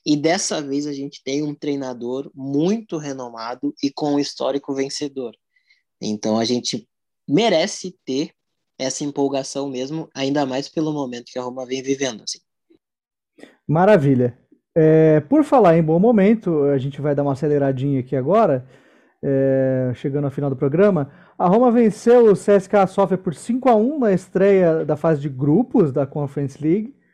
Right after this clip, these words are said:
Speaker 2: Agora acertei a competição. É, a gente teve gols do Pellegrini, do El Shaarawy, outro do Pellegrini,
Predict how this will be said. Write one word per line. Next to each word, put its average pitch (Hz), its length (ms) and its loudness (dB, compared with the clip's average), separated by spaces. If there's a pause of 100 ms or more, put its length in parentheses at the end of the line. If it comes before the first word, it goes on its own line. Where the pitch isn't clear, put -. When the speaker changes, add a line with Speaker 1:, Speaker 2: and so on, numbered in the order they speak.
(400)
Speaker 2:
Agora 135 300 0
acertei 135 340 -4
a 123 40 -8
competição. 139 600 -6 (640)
É, 156 680 4
a 151 80 0
gente 185 280 -2
teve 185 800 4
gols 170 380 4
do 156 400 0
Pellegrini, 247 800 2
do 156 440 -4
El 262 160 4
Shaarawy, 226 680 2 (420)
outro 262 320 2
do 226 60 0
Pellegrini, 202 720 2